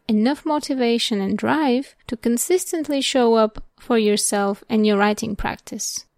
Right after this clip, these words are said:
I'm very excited to share all of this with you, so I do hope you will join me. This was the final episode of Season one Beginnings. If you have seen all of the episodes so far, you're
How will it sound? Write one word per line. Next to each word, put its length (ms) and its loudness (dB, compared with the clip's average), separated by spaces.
I'm 180 4
very 300 4
excited 680 -2
to 100 -6
share 440 -2
all 200 4
of 140 0
this 220 2
with 200 -2
you, 420 -2
so 300 0
I 140 2
do 260 2
hope 280 0
you 120 2
will 160 0
join 380 -4
me. 260 -4
This 220 2
was 200 4
the 100 4
final 500 4
episode 720 0
of 120 -6
Season 560 0
one 400 2
Beginnings. 800 -2
If 160 0
you 120 8
have 200 2
seen 380 0
all 180 4
of 120 2
the 140 4
episodes 480 0
so 200 0
far, 440 0
you're 300 2